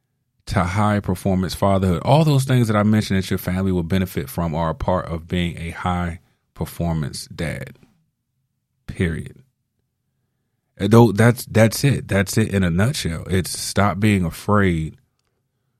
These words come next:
to go out here and go after your dreams. Do it responsibly. There's that word again. Do it responsibly, but do it. Now, I'm gonna tell y'all,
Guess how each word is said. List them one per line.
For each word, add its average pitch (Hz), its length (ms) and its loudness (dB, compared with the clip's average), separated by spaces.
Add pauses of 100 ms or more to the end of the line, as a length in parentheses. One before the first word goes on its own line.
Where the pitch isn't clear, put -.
(140)
to 90 140 2
go 95 260 4
out 98 200 4
here 85 580 0
and 90 160 -2
go 87 240 -2
after 92 420 -2
your 78 220 -4
dreams. 82 680 -2 (1700)
Do 95 200 4
it 98 80 2
responsibly. 117 1200 2 (140)
There's 90 220 -2
that 95 160 0
word 127 240 4
again. 85 280 0
Do 95 180 4
it 110 40 0
responsibly, 120 800 0
but 82 340 -4
do 123 260 4
it. - 180 -6 (1900)
Now, - 80 -4
I'm 240 80 2
gonna 196 80 6
tell 247 260 -2
y'all, 85 320 -2